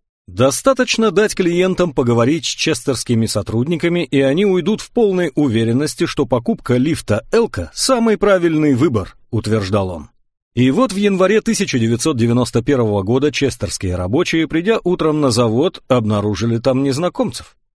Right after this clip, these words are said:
Что это за люди в тёмных костюмах, белых рубашках и галстуках? Явно не клиенты. Они появлялись каждый день, о чём-то тихо переговаривались друг с другом в сторонке, делали пометки в блокнотах и рисовали странные диаграммы.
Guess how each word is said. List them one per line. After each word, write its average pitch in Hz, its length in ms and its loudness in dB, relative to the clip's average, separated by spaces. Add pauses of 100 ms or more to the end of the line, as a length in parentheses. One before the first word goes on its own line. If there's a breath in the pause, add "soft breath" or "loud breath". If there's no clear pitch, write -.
(120)
Что - 300 0
это 233 140 0
за 220 160 2
люди 170 300 2
в - 80 -8
тёмных 104 340 0
костюмах, 117 640 -2
белых 113 340 0
рубашках 95 720 -6
и 127 100 -2
галстуках? - 680 -4 (380)
Явно 98 380 -2
не 117 140 0
клиенты. 147 520 -2 (460)
Они 175 260 4
появлялись 151 540 2
каждый 98 340 0
день, 123 260 0
о 135 80 0
чём-то 214 320 -2
тихо 135 260 -2
переговаривались 110 840 0
друг 104 260 -2
с 82 40 -12
другом 104 360 -2
в - 80 -10
сторонке, 151 560 -2
делали 185 380 2
пометки 123 480 0
в 82 80 -6
блокнотах 131 720 -2
и 160 100 0
рисовали 160 520 -2
странные 165 580 -2
диаграммы. 104 640 -4